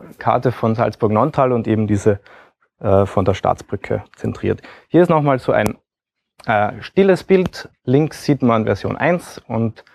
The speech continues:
rechts Version zwei neununddreißig, die fast aktuellste Version. Wir sind bei zwei vierzig momentan. Und man sieht schon, dass sich doch das Bild der Karte im Laufe der Zeit doch ein bisschen gewandelt hat. Ähm,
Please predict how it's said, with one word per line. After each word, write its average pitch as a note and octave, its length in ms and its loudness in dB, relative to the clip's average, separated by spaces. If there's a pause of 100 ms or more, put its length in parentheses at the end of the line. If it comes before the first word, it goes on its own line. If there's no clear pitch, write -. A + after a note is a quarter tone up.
(340)
rechts - 280 -2
Version A2+ 400 2
zwei G2 160 0
neununddreißig, C3+ 800 0
die A#2 140 -4
fast - 340 -4
aktuellste C3 500 0
Version. B2+ 400 2
Wir A#2 80 0
sind A#2 200 -4
bei A2 100 0
zwei A2 200 -2
vierzig D#3 440 0
momentan. B2 520 0 (960)
Und D3+ 140 2
man D3 140 4
sieht E3+ 180 2
schon, D#3 320 2 (300)
dass - 340 -2
sich - 280 0
doch C3 220 0
das - 240 -2
Bild C#3 220 0
der A#2 80 4
Karte A#2 340 0
im A2 180 0
Laufe A2 260 0
der G#2 100 -2
Zeit A2 320 0
doch A#2 140 0
ein A2+ 140 -2
bisschen A#2+ 340 -2
gewandelt D#3 480 -2
hat. - 280 -2 (1300)
Ähm, A2+ 480 2